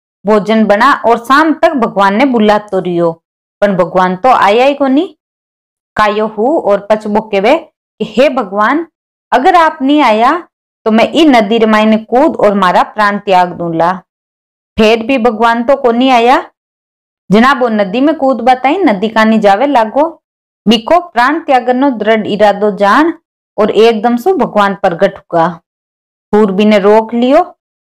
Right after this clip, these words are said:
फिर भी रे साथे बैठ और भोजन जीम लियो। जीम जूट और बिने भी आपरे साथे विमान रे मायने बिठाई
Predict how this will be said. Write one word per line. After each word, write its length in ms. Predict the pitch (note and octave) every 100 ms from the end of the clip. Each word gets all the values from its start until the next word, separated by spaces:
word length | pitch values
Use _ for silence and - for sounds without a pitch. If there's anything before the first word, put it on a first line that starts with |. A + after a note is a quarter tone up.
| _ _ _
फिर 440 | - _ - G#3 G3
भी 140 | G#3
रे 120 | G#3+
साथे 400 | G#3+ G#3 G#3 A#3+
बैठ 400 | G#3 B3 D#4+ - _ _ _ -
और 120 | G3
भोजन 420 | G3 F#3+ G3+ G#3
जीम 280 | F#3 G#3+ B3
लियो। 420 | C4 D#4 F4 - _ _ _ _ _ _ F#3+
जीम 340 | G3+ A#3+ A#3
जूट 340 | A3 C#4 E4 -
और 160 | G#3+
बिने 280 | G3 A#3+ C#4
भी 140 | C#4+ E4
आपरे 400 | G3 G3+ G#3+ A3
साथे 360 | A3 A3 A3
विमान 420 | G3+ G3+ G#3 G#3
रे 100 | G3+
मायने 300 | G3+ G#3 G#3
बिठाई 520 | F#3+ G3 - A3 C#4+